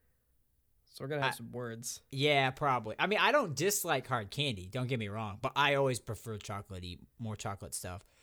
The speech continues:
Speaker 2: But
Speaker 1: I see.
Speaker 2: I, I'm curious, of the ones we looked at, uh, have you ha-,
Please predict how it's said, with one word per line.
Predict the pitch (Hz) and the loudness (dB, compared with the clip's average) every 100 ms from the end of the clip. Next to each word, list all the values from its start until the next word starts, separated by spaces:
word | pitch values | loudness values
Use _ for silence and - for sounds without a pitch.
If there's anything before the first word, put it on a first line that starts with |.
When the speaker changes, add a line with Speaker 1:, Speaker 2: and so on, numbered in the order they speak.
| - - | -20 -4
Speaker 2:
But | 151 156 127 | 6 6 6
Speaker 1:
I | |
see. | 123 | 4
Speaker 2:
I, | 135 127 _ _ _ _ 131 | 4 2 _ _ _ _ -2
I'm | 139 | -2
curious, | 135 175 160 139 - - | 0 2 4 4 2 0
of | 156 156 | 0 2
the | 160 | 2
ones | 180 160 | 2 0
we | 165 | 0
looked | 147 156 151 | 0 0 0
at, | 117 - _ _ _ _ | -2 -2 _ _ _ _
uh, | 135 135 | -6 -4
have | - 143 | -4 -4
you | 151 160 | -2 -2
ha-, | 143 | -4